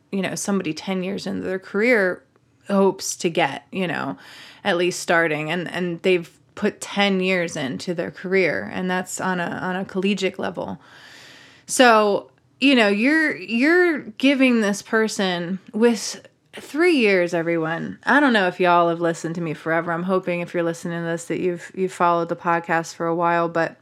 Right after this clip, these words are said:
if you haven't, and this is the first time, I've said this before. Three years into tattooing is when you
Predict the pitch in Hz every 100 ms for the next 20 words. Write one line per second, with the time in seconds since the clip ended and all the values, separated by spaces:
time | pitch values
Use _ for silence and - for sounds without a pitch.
0 | - 226 247 214 196 185 175 180 175 175
1 | 165 170 165 - 160 165 170 - 190 180
2 | 170 - 165 - 131 - _ _ _ _
3 | _ _ _ _ - - 226 262 311 254
4 | 214 185 180 175 - - 180 175 - 160
5 | 160 - 156 139 - - _ - - -
6 | - - - - _ _ _ - 214 208
7 | 202 196 214 214 208 202 - 208 214 208
8 | 202 202 95